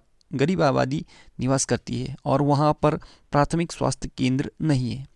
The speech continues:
तमिलनाडु, राजधानी चेन्नई, मुख्यमंत्री के पलानीस्वामी, all इंडिया अन्ना द्रविड़ मुन्नेत्र कड़गम पार्टी से हैं।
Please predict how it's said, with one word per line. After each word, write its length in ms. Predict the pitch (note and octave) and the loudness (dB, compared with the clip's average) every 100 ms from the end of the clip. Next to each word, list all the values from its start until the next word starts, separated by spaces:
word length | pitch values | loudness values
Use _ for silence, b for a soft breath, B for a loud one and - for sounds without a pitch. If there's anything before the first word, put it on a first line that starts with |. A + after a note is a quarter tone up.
| - | -2
तमिलनाडु, 540 | D3 E3 D#3+ E3 F#3+ | 0 2 2 0 0
राजधानी 420 | B2 A#2 C3 C3 | 2 2 2 -2
चेन्नई, 420 | C3 C3+ C#3 E3+ - b b b b - | -2 -2 0 -2 -6 b b b b -6
मुख्यमंत्री 460 | D3 F3+ F3+ E3+ | -2 0 0 0
के 240 | F#3+ - D3 | -2 0 -2
पलानीस्वामी, 680 | - B2+ A#2+ C3 C3+ C3 E3+ - - | 2 2 2 0 -2 -2 -2 -8 -2
all 120 | D#3 F3 | 0 2
इंडिया 380 | E3+ E3+ F#3 - - - - | 2 2 0 -4 -12 -14 -4
अन्ना 240 | D3+ E3+ | 0 0
द्रविड़ 320 | D#3 C#3 C#3+ D3+ | 0 0 2 2
मुन्नेत्र 580 | C#3+ C#3 D#3 - - - | 2 0 0 -2 -8 -2
कड़गम 280 | C#3 C#3 D#3+ | 0 2 0
पार्टी 280 | C3+ B2 A2 | -2 -4 -4
से 180 | - A#2 | -4 -4
हैं। 140 | G3+ | -6